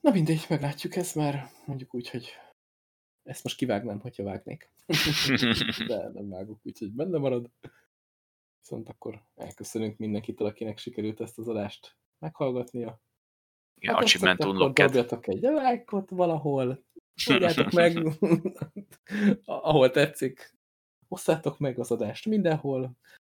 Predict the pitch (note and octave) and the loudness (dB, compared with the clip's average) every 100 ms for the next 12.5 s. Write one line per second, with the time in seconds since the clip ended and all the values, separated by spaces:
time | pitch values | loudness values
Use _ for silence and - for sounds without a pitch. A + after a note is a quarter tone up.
0 | _ _ _ _ _ _ _ _ _ _ | _ _ _ _ _ _ _ _ _ _
1 | C#3+ - D3 C#3 B2+ A2+ G2+ G2+ G#2+ G2 | -14 -4 0 0 0 0 -2 -2 0 0
2 | F#2+ - _ _ _ _ _ _ _ _ | -2 -10 _ _ _ _ _ _ _ _
3 | _ _ _ _ _ _ _ _ _ _ | _ _ _ _ _ _ _ _ _ _
4 | _ _ F#2 D#2 - - A2 G#2+ _ _ | _ _ -6 -6 -8 -12 -14 -16 _ _
5 | _ _ - - - - - - - _ | _ _ -14 -12 -12 -12 -14 -14 -18 _
6 | _ _ - - - - - - - - | _ _ -10 -8 -6 -6 -8 -10 -14 -20
7 | - - - B2+ A2 F#2 F2 - F#2 F#2 | -12 -6 0 0 0 0 -2 -6 -6 -2
8 | F2 - - - C3+ B2 - - - _ | -2 -4 -10 0 0 0 -8 -12 -18 _
9 | _ _ _ _ _ _ _ _ - F#2 | _ _ _ _ _ _ _ _ -6 -6
10 | F2 - - G2+ - G#2+ F#2+ F#2 - G2 | -6 -6 -6 -6 -6 -2 -2 -2 -4 -6
11 | F#2 F#2 - G#2 G#2 _ _ _ _ _ | -8 -8 -10 -10 -12 _ _ _ _ _
12 | A2 - - - - | -20 -16 -14 -14 -18